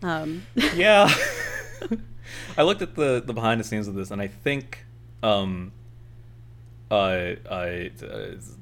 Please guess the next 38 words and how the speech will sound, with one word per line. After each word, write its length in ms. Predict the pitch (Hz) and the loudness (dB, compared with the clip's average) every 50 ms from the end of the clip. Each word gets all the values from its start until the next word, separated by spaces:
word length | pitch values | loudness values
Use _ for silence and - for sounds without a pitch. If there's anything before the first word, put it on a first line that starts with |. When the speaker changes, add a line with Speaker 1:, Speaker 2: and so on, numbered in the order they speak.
| - - - | -18 -18 -20
Speaker 2:
fucking 640 | - - - - 107 107 - 101 95 92 101 - - - - - - - - - - - - - | -20 -12 -8 -8 -6 -6 -6 -6 -6 -6 -6 -8 -12 -16 -20 -20 -20 -20 -20 -20 -20 -20 -20 -16
whoever 260 | - 107 120 135 123 98 | -10 -8 -4 -4 -2 -2
wrote 260 | 92 92 92 90 - | -2 -2 -4 -4 -6
this, 200 | - 98 95 - | -10 -10 -6 -4
it 100 | - 123 | -4 -2
might 200 | 127 127 170 165 | 0 0 0 0
have 120 | 123 101 | -2 -2
been 280 | 104 107 101 95 92 90 | -2 -2 -2 -2 -2 -4
the, 360 | 92 92 92 90 90 92 92 | -6 -6 -8 -8 -8 -10 -10
the, 380 | - - 92 92 87 82 - - - - - - - - - - - | -10 -10 -12 -10 -10 -12 -14 -18 -20 -20 -20 -20 -20 -20 -20 -16 -12
it 100 | - 107 | -8 -6
might 160 | 104 113 113 | -4 -2 -2
have 100 | 104 - | -2 -4
been 160 | - 101 92 90 | -4 -6 -6 -4
Naoko 480 | 92 92 92 87 - 92 95 95 - - | -4 -4 -4 -4 -6 -6 -6 -6 -8 -10
Ta-, 140 | - - - - - - - - - | -12 -12 -14 -14 -16 -18 -20 -18 -14
Takeuchi, 580 | - - 95 - 87 92 - - - - 98 - - - - - - | -14 -12 -12 -10 -12 -12 -12 -12 -12 -12 -12 -14 -16 -18 -18 -12 -10
um, 360 | 95 87 90 - - 98 117 - - - 110 | -10 -10 -10 -12 -14 -16 -18 -18 -18 -14 -10
who 60 | 104 | -6
wrote 180 | 95 92 90 - | -4 -4 -4 -4
Sailor 260 | - 95 92 95 92 | -6 -8 -8 -8 -10
Moon. 300 | 98 98 98 95 - 107 - - - - - - - - | -10 -12 -12 -12 -14 -16 -16 -18 -20 -20 -20 -20 -10 -8
I 60 | 104 | -6
might, 240 | 101 98 98 95 95 95 | -4 -2 -4 -4 -2 -2
I 60 | 101 | -2
don't 200 | 101 104 101 - - | -2 -2 -4 -6 -6
quite 200 | - 95 90 - | -6 -6 -4 -6
remember, 360 | 95 90 87 90 - - - - | -8 -12 -12 -14 -14 -16 -12 -2
but 240 | - 113 104 101 - - | 2 2 2 2 0 -6
apparently 400 | - 101 - 113 110 104 98 98 | -10 -4 -2 0 0 0 -2 -4
she, 380 | 95 - - 98 92 95 98 - - - - - - - - - | -4 -4 -4 -6 -6 -6 -8 -12 -16 -18 -20 -20 -20 -18 -14 -6
whoever 200 | - 117 101 101 | -6 -4 -4 -2
did 180 | 90 101 92 80 | -2 -4 -4 -4
write 200 | 98 95 92 - | -6 -8 -8 -8
it, 120 | - - | -8 -6
based 280 | 101 98 95 - - - | -6 -6 -6 -8 -8 -8
the 80 | 98 | -6
design, 560 | 92 95 90 87 90 87 87 85 85 85 82 | -6 -6 -8 -8 -8 -8 -8 -10 -12 -12 -14